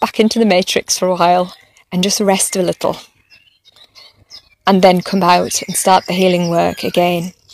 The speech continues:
And the thing with light work is it's never ending. It goes on and on and on, depending on how deep we choose to go into it. Because once we've done our collective healing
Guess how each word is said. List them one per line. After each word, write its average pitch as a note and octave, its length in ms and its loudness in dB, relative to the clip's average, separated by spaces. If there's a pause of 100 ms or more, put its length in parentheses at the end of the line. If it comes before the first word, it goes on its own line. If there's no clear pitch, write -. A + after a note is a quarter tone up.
(540)
And F#3+ 140 0
the F#3 60 0
thing C4+ 280 2
with C4 140 0
light G#3 240 0
work F3+ 320 -2
is F3 280 0
it's - 220 -4
never F#3 280 2
ending. F3+ 500 -2 (580)
It G3 80 -18
goes F3+ 340 0
on F#3 360 0 (120)
and F#3 140 -4
on F3 240 0
and F3+ 200 -4
on, F3 320 -2 (960)
depending A3 540 4
on G3+ 160 2
how G#3 160 0
deep F#3+ 340 -2
we F3+ 100 -4
choose F#3 440 -2
to F#3+ 100 0
go E3+ 120 0
into E3+ 340 0
it. - 200 -6 (340)
Because G#3 280 -4
once A3+ 260 2
we've B3 140 0
done A3+ 140 2
our G3 160 -2
collective - 720 -2
healing F3 440 -2